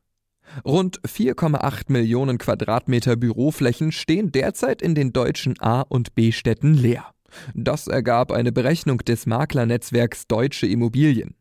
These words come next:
In den insgesamt vierzehn beobachteten Städten entspricht das einer Leerstandsquote von vier Komma vier Prozent.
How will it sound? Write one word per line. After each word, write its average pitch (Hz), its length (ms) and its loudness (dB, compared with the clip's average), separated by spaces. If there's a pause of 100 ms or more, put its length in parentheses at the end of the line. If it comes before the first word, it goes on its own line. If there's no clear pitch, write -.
(420)
In 160 140 2
den 165 180 2
insgesamt 110 720 -4
vierzehn 170 540 0
beobachteten 123 680 0
Städten 135 480 -4
entspricht - 640 -4
das - 320 -4
einer 165 260 0
Leerstandsquote 127 960 -2
von 117 220 -4
vier 170 320 -2
Komma 107 260 -2
vier 110 300 -2
Prozent. - 640 -4